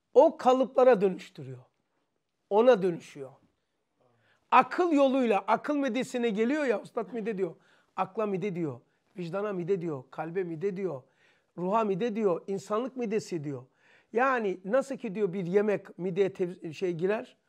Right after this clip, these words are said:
oradan tevzi olur, dağılır ya bir hakikat. Akıl midesine bu dersler girince hissiyatımıza gitmiyor mu?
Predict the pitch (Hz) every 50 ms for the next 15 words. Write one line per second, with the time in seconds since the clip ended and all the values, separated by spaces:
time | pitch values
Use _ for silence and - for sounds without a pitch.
0 | _ _ _ _ _ _ - 185 196 185 226 202 - - 196 185 151 127 151 226
1 | 240 247 254 294 277 - _ _ _ _ _ _ _ _ _ _ _ _ _ _
2 | _ _ - 165 190 196 202 214 226 277 320 302 226 175 143 135 - _ _ _
3 | _ _ _ _ _ _ _ _ - 220 208 196 190 - 190 - - 247 277 -
4 | _ _ _ _ _ _ _ _ _ _ - 233 233 - - 330 311 285 262 202
5 | 240 - - 247 226 214 190 226 185 202 226 226 - - 240 226 208 196 226 220
6 | 240 214 185 214 185 175 - 185 196 - - - 214 214 220 226 220 180 226 208
7 | 262 - - 294 240 190 147 131